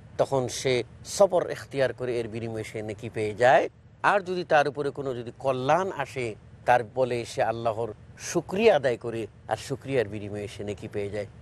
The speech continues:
মুমিনের হারাবার কিছু নেই যদি হই সত্যিকার আমরা মুমিন। তাই আসুন আমরা উপকারী ইলমগুলি অর্জন করতে চেষ্টা করি এবং অনুপকারী, অহেতুক, অবান্তর, অসংলগ্ন সকল বিদ্যা পরিহার করে চলার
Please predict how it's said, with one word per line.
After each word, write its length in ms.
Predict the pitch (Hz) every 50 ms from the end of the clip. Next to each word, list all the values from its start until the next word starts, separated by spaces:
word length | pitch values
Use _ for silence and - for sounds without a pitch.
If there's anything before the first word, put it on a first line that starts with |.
| - -
মুমিনের 400 | 123 131 147 165 175 160 165 151
হারাবার 520 | 120 - 107 123 139 165 170 185 180 151 123
কিছু 260 | - 120 - - 120
নেই 340 | 104 110 107 107 104 98 98 - - - - -
যদি 200 | 123 127 117 117
হই 180 | 104 107 113 107
সত্যিকার 500 | - - 113 - - - 107 104 107 101
আমরা 240 | 104 98 104 107 107
মুমিন। 360 | 104 107 110 110 110 104 104 - - - - -
তাই 140 | - 113 -
আসুন 500 | - 131 139 - - 160 139 120 107 104 - - - - - - -
আমরা 560 | - 123 135 147 147 135 131 131 123 117 110 - - - - - -
উপকারী 400 | 135 123 180 - 196 202 175 151
ইলমগুলি 540 | 131 135 139 143 135 127 120 131 113 117
অর্জন 420 | 107 - 117 117 104 107 131 120 113
করতে 300 | 104 117 104 - - 101
চেষ্টা 320 | - 117 - - - 120
করি 300 | - - 107 107 104 101 - - - - - -
এবং 280 | - 117 - 123 123 123 -
অনুপকারী, 840 | 123 131 147 175 190 185 175 - 185 170 - 151 135 127 123 117 104 -
অহেতুক, 560 | - 135 143 196 196 - 180 165 135 113 - 120
অবান্তর, 680 | 117 73 110 110 160 190 196 175 - - 143 120 - - - -
অসংলগ্ন 880 | 107 123 123 - - 208 226 233 190 170 160 139 120 131 120 117 110 98 - - - - - -
সকল 540 | - - 190 180 - - 180 170 156 135 120 101 -
বিদ্যা 480 | 135 135 98 - - 147 127 113 104 - - - - - - -
পরিহার 420 | 139 151 175 165 143 156 147 143
করে 240 | - - 117 110 107
চলার 280 | - 107 104 104 101